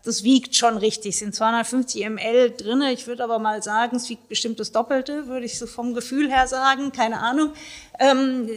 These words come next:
man hört ja, also die zwei Punkte, ich, ich pack wieder alles in eine Frage, aber zwei Themen. Das eine, so die Gesamtrechnung, äh, im Sinne von Nachhaltigkeit.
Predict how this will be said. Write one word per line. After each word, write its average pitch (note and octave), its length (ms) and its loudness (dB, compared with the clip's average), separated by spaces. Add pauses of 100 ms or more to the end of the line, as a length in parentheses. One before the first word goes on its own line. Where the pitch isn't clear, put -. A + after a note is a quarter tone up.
(120)
man B3 240 4
hört D4 240 8
ja, C#4 100 2
also B3+ 200 4 (100)
die A#3+ 240 0
zwei C#4 320 6
Punkte, C4 560 4
ich, - 180 -6
ich - 140 -16
pack G3+ 200 -2
wieder F#3 180 0
alles G3 200 -2
in G3+ 80 -4
eine G3 240 -2
Frage, F#3 400 2
aber A#3+ 240 6
zwei B3+ 320 6
Themen. A#3 400 -2
Das A3 220 0
eine, C4+ 440 4
so B3+ 140 -4
die A3+ 160 -6
Gesamtrechnung, D#4+ 1200 -2 (100)
äh, A#3 380 -2 (140)
im A#3 200 -2
Sinne B3 320 0
von A3 240 -4
Nachhaltigkeit. D4+ 1120 -2